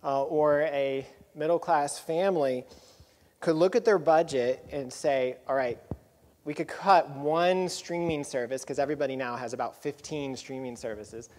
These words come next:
Uh, "I'm gonna cut one streaming service, give ten dollars a month to a missionary." And you say, "Well, that wouldn't really do anything. What difference would that make?" But if every single Christian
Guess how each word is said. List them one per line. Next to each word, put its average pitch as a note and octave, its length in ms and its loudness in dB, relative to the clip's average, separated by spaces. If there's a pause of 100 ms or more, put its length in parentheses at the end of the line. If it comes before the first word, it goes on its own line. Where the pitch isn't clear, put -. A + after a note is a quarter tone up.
(440)
Uh, C3+ 180 -2
"I'm C#3+ 60 -8
gonna E3 120 -2
cut D#3+ 220 4
one F#3 300 6
streaming G3+ 400 0
service, D3 520 0
give C#3+ 220 0
ten F#3+ 220 -2
dollars F3 680 6 (360)
a D3 80 -4
month D3 480 0
to C#3+ 460 -2
a C3+ 100 -4
missionary." B2+ 680 -6 (680)
And E3 120 -2
you F3+ 80 0
say, F3+ 240 4
"Well, E3 260 2
that D3+ 200 -2
wouldn't F3+ 320 -4
really B2+ 320 -8
do A#2 200 -12
anything. C3+ 480 -8
What D3 180 -4
difference D3+ 640 -8 (140)
would C3+ 160 -6
that D#3+ 260 -2
make?" G#2+ 240 -16 (580)
But F#3+ 140 4
if E3+ 180 2 (200)
every F#3+ 300 2
single F#3 260 -2
Christian D#3 580 -4